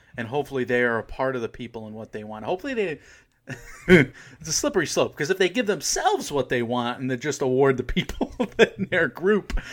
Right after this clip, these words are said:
that have been overdue, that's one thing. But if they give us what the, I guess that's what I'm trying to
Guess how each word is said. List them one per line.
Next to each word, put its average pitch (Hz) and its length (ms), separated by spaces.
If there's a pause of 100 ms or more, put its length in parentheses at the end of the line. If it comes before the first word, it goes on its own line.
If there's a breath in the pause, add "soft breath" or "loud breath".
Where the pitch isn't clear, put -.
(220 loud breath)
that 135 220
have 117 140
been 127 160
overdue, 117 540
that's 123 220
one 143 240
thing. 110 420
But 110 120
if 110 80
they 127 140
give 135 240
us 240 400
what 131 160
the, - 160 (240 loud breath)
I 143 100
guess 208 180
that's 160 220
what 135 80
I'm 113 140
trying 113 340
to 110 140